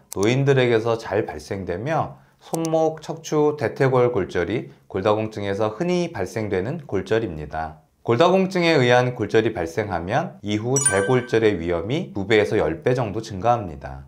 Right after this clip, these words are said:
척추골절이 발생되면 다섯 명 중 한 명은 일 년 이내에 또 다른 척추골절이 발생할 수 있습니다. 골다공증으로 골절이 발생하면 지속적인 후유증도 문제지만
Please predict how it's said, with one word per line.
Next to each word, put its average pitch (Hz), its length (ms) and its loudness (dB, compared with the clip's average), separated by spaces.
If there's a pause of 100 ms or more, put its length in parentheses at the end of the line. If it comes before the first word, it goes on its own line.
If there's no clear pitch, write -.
척추골절이 190 680 4
발생되면 110 840 2
다섯 117 320 2
명 123 240 2
중 117 100 0
한 139 220 -4
명은 120 520 -2 (240)
일 107 140 2
년 143 180 6
이내에 95 460 0
또 165 160 -2
다른 185 320 4
척추골절이 127 960 -2
발생할 101 440 -4
수 - 140 -12
있습니다. 76 680 -12
골다공증으로 175 1040 6
골절이 147 420 4
발생하면 101 920 -2 (100)
지속적인 131 1040 2
후유증도 165 480 0
문제지만 95 800 -2